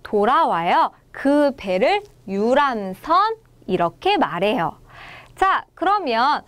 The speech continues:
서울에서 한강 유람선을 타보다 없다. 어떻게 만들 수 있어요? 말해보세요. 네, 좋습니다. 서울에서 한강 유람선을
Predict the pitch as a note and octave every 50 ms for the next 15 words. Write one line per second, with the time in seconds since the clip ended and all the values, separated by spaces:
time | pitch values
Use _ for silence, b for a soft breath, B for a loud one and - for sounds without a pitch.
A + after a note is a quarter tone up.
0 | b b b - - - - F#4+ G4 G4 G4 G4 F#4+ F#4+ F#4 E4+ C#4 A#3 A3 A3
1 | A#3+ A3+ G#3+ A#3 B3 D#4+ E4 E4+ E4+ E4+ D#4+ D#4+ D#4 D4+ C#4 A#3 G3+ F#3+ F#3 G3
2 | G3+ G3+ G3+ G#3 G#3 A3+ G3 F3 E3+ F3+ G3 G#3 C4 D#4+ F#4 G4 F4+ C#4+ A#3 A#3+
3 | - - - F4 F4 E4+ E4+ D4+ C#4 C4 B3+ B3 D4 C#4+ C4 - - - _ -
4 | G3+ F#3+ F#3 - - - - _ - - - C4+ D4+ E4 E4 C#4 F#3 B B B
5 | B B B B B - - G#3 A3 A3+ - - F4 F4 F4 - F4 D#4 B3 G3+
6 | F#3 F#3+ G3 G#3 G#3 G#3 G#3 - - D4 D4 C4+ - - C4+ C4+ C4+ C4 C4 C4
7 | C4 C4 C4+ C4+ C4 - - F3+ E3+ F3 G3+ C#4 D#4+ D4+ D4+ C#4 C4+ B3+ A3 G3+
8 | G3 F#3+ G3 A3+ C4+ E4 G4 A4 A#4 _ _ _ _ _ _ - _ - - _
9 | b b b b b b b b b - - - - G#3+ A#3+ E4 F4+ - - _
10 | _ _ - - B3 B3+ A#3+ - - F#4+ G4 G4+ G4+ F#4+ E4+ - D#4+ D#4+ D#4+ D#4+
11 | D#4+ D#4+ D#4+ D#4+ D#4+ D#4+ D#4+ E4 E4 E4 b b b b b b b b b b
12 | b b b b b - - - - G4 G4 F#4+ F#4+ F#4+ F#4+ F#4 F4+ E4+ D#4 D4
13 | A3+ - - - - G3+ G3 F#3+ F#3+ G3 - F#4 G4 E4 - - - - F#4 F#4
14 | G4 G4 F#4+ F#4 F4+ E4+ D4+ C4+ A3+ G3+ G3 F#3 G3+ G3+ G3+ G3+ G3+ G3 G3 -
15 | F3+ F3 F#3 B3+ F4 F#4 B3 -